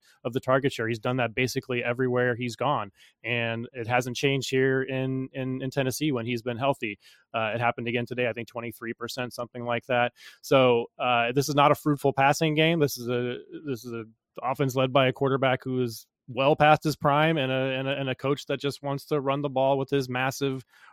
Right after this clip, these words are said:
running back, right? And even Tajay Spears getting involved today with, with forty yards on the ground and a couple of short rece-, receptions. So, um, it's just not, there's just not enough to go around. It's gonna be De-, DeAndre Hopkins, uh, most weeks, and when it's not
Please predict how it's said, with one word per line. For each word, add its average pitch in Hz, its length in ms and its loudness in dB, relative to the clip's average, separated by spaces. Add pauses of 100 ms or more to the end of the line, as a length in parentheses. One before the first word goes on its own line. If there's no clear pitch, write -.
running 147 240 4
back, 98 240 -6
right? 127 260 -2
And 131 140 -2
even 143 280 2
Tajay 135 380 4
Spears 143 380 -2
getting 113 180 -4
involved 107 400 -6
today 107 300 -6
with, 107 220 -8
with 110 140 -8
forty 110 280 -6
yards 107 260 -6
on 110 60 -16
the 104 80 -18
ground 101 320 -10
and 101 160 -18 (320)
a 120 60 -20
couple 117 240 -10
of 101 60 -8
short 120 240 -8
rece-, 117 240 -14
receptions. 110 540 -10
So, 120 260 4 (1080)
um, 123 400 6
it's 143 100 6
just 190 160 6
not, 196 260 10
there's 170 220 6
just 196 140 10
not 208 160 12
enough 208 140 6
to 202 100 -2
go 185 120 6
around. 175 460 2
It's 131 140 -6
gonna 175 160 0
be 170 120 -2
De-, 165 200 0
DeAndre 156 580 -4
Hopkins, 147 880 -8 (120)
uh, 135 220 -4
most 135 380 -4
weeks, 135 340 -6
and 123 240 -10
when 123 140 -8
it's - 160 -12
not 127 280 -4